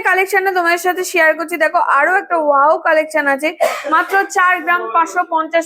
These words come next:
মিলি, ফোর পয়েন্ট ফাইভ ফাইভ জিরো গ্রামসের এই কালেকশনটা আছে। কতটা সুন্দর মিডিল পোর্শনের কলকাটা, কতটা সুন্দরভাবে ফুটিয়ে তোলা হয়েছে দেখতে পাচ্ছ। ম্যাটের ওপর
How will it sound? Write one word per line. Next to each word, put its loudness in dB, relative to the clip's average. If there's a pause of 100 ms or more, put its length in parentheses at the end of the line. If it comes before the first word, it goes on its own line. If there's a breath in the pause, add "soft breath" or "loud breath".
মিলি, -6 (300)
ফোর 6 (200)
পয়েন্ট 2 (120)
ফাইভ 2 (120)
ফাইভ 0 (120)
জিরো -2
গ্রামসের -2
এই -6
কালেকশনটা 0
আছে। -2 (400 loud breath)
কতটা 0 (120)
সুন্দর 2 (100)
মিডিল 0
পোর্শনের 0 (100)
কলকাটা, 0 (100)
কতটা -2 (120)
সুন্দরভাবে -2 (100)
ফুটিয়ে -8
তোলা 4
হয়েছে -2
দেখতে -4
পাচ্ছ। 0 (480 loud breath)
ম্যাটের 0
ওপর 0